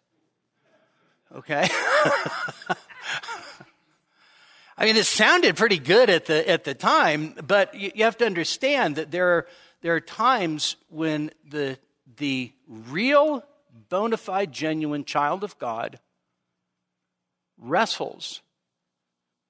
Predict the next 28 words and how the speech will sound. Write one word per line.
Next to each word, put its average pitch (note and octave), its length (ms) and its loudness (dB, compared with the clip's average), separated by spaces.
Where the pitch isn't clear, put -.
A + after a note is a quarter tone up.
with - 260 -14
whether E3 460 -2
or F#3 200 -6
not A#2+ 440 -4
he's B2+ 300 -12
been A2+ 300 -14
truly A#2+ 600 -10
born A#2 300 -8
again. G#2 320 -14
Okay? C3 200 -10
And E3 80 -2
of F3+ 60 0
course, G3+ 280 2
Christian A#3 520 0
is D3 240 -2
going D#3 420 0
to C#3+ 260 -2
experience C#3 800 -2
that B2+ 300 -2
very A2+ 280 -2
thing. G#2+ 300 -12
So, G3+ 400 4
Christian A#3+ 420 2
leaves G3 280 4
the E3+ 80 0
city G#3 340 4
of D3 140 0
destruction, G#3+ 880 2